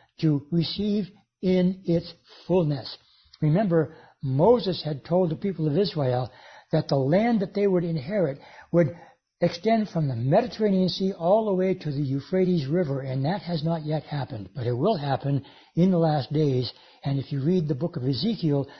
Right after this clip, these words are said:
you'll find the fi-, final division of the land of the Israelites in the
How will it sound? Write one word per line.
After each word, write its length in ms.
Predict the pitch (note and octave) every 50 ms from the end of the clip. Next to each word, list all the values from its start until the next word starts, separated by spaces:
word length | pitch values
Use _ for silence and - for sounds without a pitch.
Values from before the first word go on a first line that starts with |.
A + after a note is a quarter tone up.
| - -
you'll 320 | _ D3 E3 G3 G#3 - - -
find 260 | F3 E3+ E3 D#3+ D3
the 80 | C#3 - -
fi-, 460 | - G3 G3 G#3 G#3+ G3+ G3+ F#3+ F#3+ F#3+ -
final 340 | F#3 G3 A3 A3+ G#3+ G3 F3+
division 520 | D#3 C#3+ D#3 C#3 C3+ F#3+ G#3+ F3+ F#3 F3
of 100 | F3 D#3+
the 60 | C3 D3
land 420 | C#3 D3+ F3 F3+ E3 D#3 D3+ C#3
of 140 | C#3 C3 B2
the 260 | C#3 C#3 D#3 - -
Israelites 640 | G#3 G#3 - E3+ D3 C3+ B2+ C3+ B2 B2+ B2 - - - - - - - _
in 240 | - E3+ E3 D#3+ D3
the 140 | C#3+ C#3+